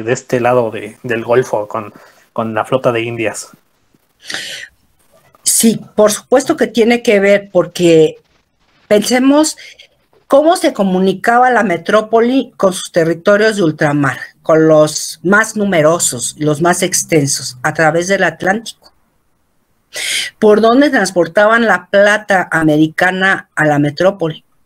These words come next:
Speaker 2: Por el Atlántico. Entonces, eh, el dominio o el interés o la inversión que podía hacer la corona española en el Pacífico era básicamente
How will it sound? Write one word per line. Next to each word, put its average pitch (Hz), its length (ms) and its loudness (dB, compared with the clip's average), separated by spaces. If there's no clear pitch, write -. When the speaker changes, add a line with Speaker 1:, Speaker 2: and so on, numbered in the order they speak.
Speaker 2:
Por 147 200 0
el 131 120 -2
Atlántico. 165 840 -8
Entonces, 208 520 0
eh, 202 420 4
el 208 200 2
dominio 240 720 4
o 180 240 2
el 170 220 4
interés 180 880 2
o 147 1000 2
la 170 200 0
inversión 170 760 0
que 233 100 -2
podía 175 300 2
hacer 214 180 -2
la 196 180 2
corona 165 360 2
española 165 800 0
en 151 100 -2
el 143 160 -2
Pacífico 165 720 -2
era 175 220 4
básicamente 180 760 -2